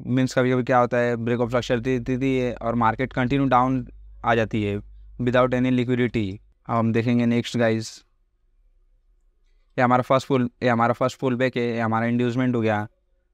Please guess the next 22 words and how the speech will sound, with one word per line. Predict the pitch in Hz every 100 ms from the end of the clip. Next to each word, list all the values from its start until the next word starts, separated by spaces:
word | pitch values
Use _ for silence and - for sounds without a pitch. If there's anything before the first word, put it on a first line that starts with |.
| -
अब | 135
मार्केट | 127 135 135
में |
हमको | 127 123
लिक्विडिटी | 127 123 123 123
खोजनी | 123 123 117 117
है |
गाइस। | 107 107 113
लिक्विडिटी | 113 127 123 117 135
के | 135
पहले | 123 127
आप | 127
एक | 127
भी | 123
ऑर्डर | 127 120
ब्लॉक | 123 123
मार्क | 120 117
नहीं | 123 120
करेंगे, | 117 117 113
नहीं | 113
तो |
आप, | 113